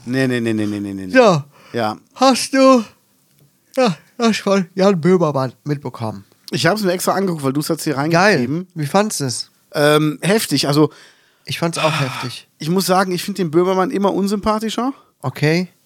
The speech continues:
Speaker 1: Weil der einfach immer so, ah, der macht das immer aus so einer, aus so einer Obrigkeitspose raus, so.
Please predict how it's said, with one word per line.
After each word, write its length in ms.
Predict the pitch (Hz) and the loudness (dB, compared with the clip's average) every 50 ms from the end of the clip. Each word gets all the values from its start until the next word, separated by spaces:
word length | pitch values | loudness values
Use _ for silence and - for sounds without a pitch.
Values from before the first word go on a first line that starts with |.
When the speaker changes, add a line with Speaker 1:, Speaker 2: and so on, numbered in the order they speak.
| - | 0
Speaker 1:
Weil 140 | 143 160 180 | 0 2 2
der 140 | 190 175 - | 0 -2 -2
einfach 320 | 165 185 190 - 190 170 | -2 -4 -4 -4 -8 -10
immer 440 | 220 262 190 190 190 190 190 185 165 | -8 -10 -4 -2 0 0 0 -2 -4
so, 300 | 160 160 175 180 185 175 - - _ _ _ | -6 -4 -2 -2 -2 -2 -4 -10 _ _ _
ah, 260 | - - - - - - - | -14 -14 -12 -12 -12 -14 -14
der 80 | 160 | -14
macht 300 | 156 165 175 180 - - | -14 -12 -12 -12 -12 -12
das 120 | 196 180 165 | -14 -14 -14
immer 260 | - 170 170 165 123 | -10 -8 -8 -8 -8
aus 180 | 131 160 - - | -8 -10 -8 -8
so 80 | 170 | -6
einer, 340 | 180 170 156 160 160 156 156 _ _ _ _ _ _ _ _ _ _ _ _ _ _ | -6 -4 -4 -4 -4 -6 -8 _ _ _ _ _ _ _ _ _ _ _ _ _ _
aus 160 | _ - 143 - | _ -10 -8 -6
so 80 | 180 | -4
einer 240 | 190 196 175 - _ | -4 -4 -4 -4 _
Obrigkeitspose 1160 | 226 220 208 165 175 160 - - - 127 120 - - - - - 120 135 120 120 110 117 107 95 | -2 -2 -2 -2 -4 -6 -6 -8 -8 -8 -6 -8 -8 -10 -10 -8 -6 -4 -4 -4 -6 -6 -6 -6
raus, 320 | 92 92 104 101 - - | -6 -6 -6 -6 -8 -6
so. 280 | - 110 104 113 120 | -6 -6 -6 -6 -8